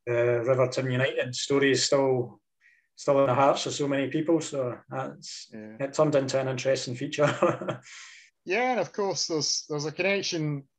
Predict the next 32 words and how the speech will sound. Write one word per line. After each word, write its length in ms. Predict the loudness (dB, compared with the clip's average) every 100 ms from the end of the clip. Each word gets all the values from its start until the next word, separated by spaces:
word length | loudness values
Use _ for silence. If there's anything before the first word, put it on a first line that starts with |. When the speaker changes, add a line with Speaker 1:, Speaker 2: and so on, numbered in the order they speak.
| _
Speaker 2:
really 300 | -2 4 4
with 160 | 4 0
yourself 520 | -4 2 4 4 0
growing 300 | 0 0 0
up 220 | -2 -4
in 160 | -4 -2
Dundee, 440 | 0 0 0 0
the 80 | 0 0
home 240 | 0 0
of 120 | -4 -6
D 100 | -6
C 240 | -4 -4 -4
Thomson, 580 | -2 -2 -2 -4 -6 -10 _ _ _ _ _ _ _ _ -16 -6
and 480 | -2 0 0 -2 -2
the 60 |
publisher 560 | -2 0 0 0 0 -2 -2
Speaker 1:
Yeah. 180 | -4 -4 -4 -18
Mm-hmm. 200 | -16 -16 -2
Speaker 2:
of 600 | 2 4 4 2 0 -6 -20 _ _ _
Champ, 480 | 0 2 2 -2 -12 -18 -6
which 500 | -4 -4 -8 -10 -6
of 160 | -6 -4
course 460 | -2 -2 -2 -4
contained 500 | -6 -8 -4 -4 -2
the 40 | -2
Riverton 400 | -2 -4 -8 -6
United 380 | -4 -6 -8 -8
story, 460 | -8 -4 -2 -2
which 260 | -4 -10 -12
was 140 | -10
then 340 | -6 -6 -6 -10 _
continued 680 | -12 -8 -6 -4 -4 -4